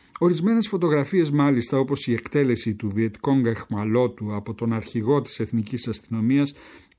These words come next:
έπαιξαν ρόλο ηθικού αυτουργού, δίχως την παρουσία των δημοσιογράφων, ο αρχηγός δεν θα προέβαινε σε μια τόσο συμβολική, εντός εισαγωγικών, ενέργεια.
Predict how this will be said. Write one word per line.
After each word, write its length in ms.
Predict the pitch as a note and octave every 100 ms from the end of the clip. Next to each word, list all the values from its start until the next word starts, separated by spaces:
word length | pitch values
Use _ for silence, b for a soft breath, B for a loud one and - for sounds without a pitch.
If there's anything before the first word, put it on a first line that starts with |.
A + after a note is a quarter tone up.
| -
έπαιξαν 540 | G#3+ A#3+ - - F3
ρόλο 460 | D#3 F3 F#3+ G3 -
ηθικού 600 | F3+ E3+ F3 D3+ - G3+
αυτουργού, 640 | E3 - C#3 C3+ D#3 C#3 F2+ B B B
δίχως 640 | G#2+ D#3+ A#3 - A2+ -
την 140 | A#2
παρουσία 520 | A#2 A#2 A2 - C3+
των 180 | B2 B2
δημοσιογράφων, 880 | A#2 A#2+ A#2 A2+ A2 C#3 D#3+ G#3 G#3 B B B _
ο 120 | G3
αρχηγός 400 | G3 F3 C#3+ F#3
δεν 100 | G#3+
θα 140 | A#3 A#3
προέβαινε 640 | A3 E3+ C3+ G#2 G2+ G#2
σε 180 | A2 A2
μια 220 | A#2 A#2
τόσο 640 | - B2 - G#2+ G2+ F#2 A2 _ -
συμβολική, 1040 | - C#3 A#2 A#2+ A2+ G#2 G2+ - A2 G#2
εντός 360 | F#2+ G#2+ G2+ -
εισαγωγικών, 960 | - G2+ G2+ G2 F#2+ - G#2 G2+ G2+ - _
ενέργεια. 720 | E3 G#2+ A2+ B2 C3 C#3+ C#3+